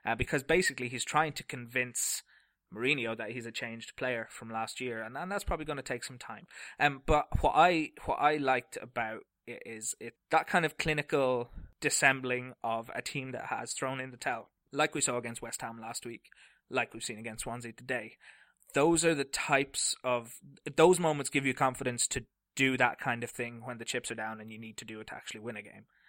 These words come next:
You know, so these kind of goals give confidence, these kind, these kind of breaks give confidence, and, and yes, we're seeing them at the moment when we're already one or two goals ahead, and, and it looks like we're just, you know, running away with it. And it is fair to say, I think that the four nil today was a little bit flattering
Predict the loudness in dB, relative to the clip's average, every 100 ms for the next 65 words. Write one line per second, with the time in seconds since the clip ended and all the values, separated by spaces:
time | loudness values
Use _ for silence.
0 | _ _ -6 -2 0 0 0 -2 -2 -2
1 | 0 2 4 4 4 0 -6 -2 -4 -4
2 | -4 -4 -4 -6 -6 -6 -6 -8 -8 -8
3 | -10 -4 -2 -2 -6 -8 -4 -4 -2 -4
4 | -4 -6 -8 -14 -20 -6 -4 4 4 4
5 | 2 2 4 4 2 0 0 0 -2 0
6 | 0 -4 -8 -2 0 2 2 0 -4 -6
7 | -6 -4 -4 -2 -2 -4 -4 -2 0 0
8 | -6 -8 -12 -12 -10 -8 -8 -8 -10 -8
9 | -4 -4 -6 -12 -20 -20 -10 -6 -2 0
10 | 0 0 0 2 0 -2 -2 2 6 8
11 | 8 4 0 0 -2 0 -2 -6 -10 -14
12 | -10 -4 -4 -4 -10 -10 -10 -8 -8 -10
13 | -10 -12 -12 -10 -8 -8 -8 -12